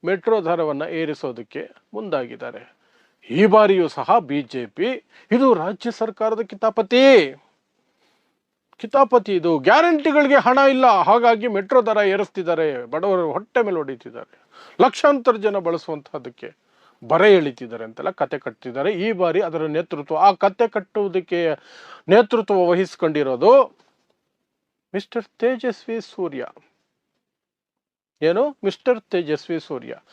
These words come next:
ಯಾವ ತೇಜಸ್ವಿ ಸೂರ್ಯ ಅಂದ್ರ, ಫ್ಲೈಟಲ್ಲಿ ಸಣ್ಣ ಮಕ್ಕಳ ಆಟ ಆಡಂಗೆ ಎಮರ್ಜೆನ್ಸಿ ಡೋರ್ ತೆಗಿಯೋಕೆ ಹೋದಂತಹ ಆರೋಪ ಇರುವಂತಹ ತೇಜಸ್ವಿ ಸೂರ್ಯ.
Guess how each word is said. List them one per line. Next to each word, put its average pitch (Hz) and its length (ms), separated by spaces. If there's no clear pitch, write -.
ಯಾವ 277 240
ತೇಜಸ್ವಿ 277 580
ಸೂರ್ಯ 262 380
ಅಂದ್ರ, 220 200
ಫ್ಲೈಟಲ್ಲಿ 269 1120
ಸಣ್ಣ 262 280
ಮಕ್ಕಳ 262 320
ಆಟ 240 260
ಆಡಂಗೆ 208 800
ಎಮರ್ಜೆನ್ಸಿ 220 640
ಡೋರ್ 196 300
ತೆಗಿಯೋಕೆ 185 440
ಹೋದಂತಹ 170 400
ಆರೋಪ 156 420
ಇರುವಂತಹ 135 640
ತೇಜಸ್ವಿ 123 540
ಸೂರ್ಯ. 117 360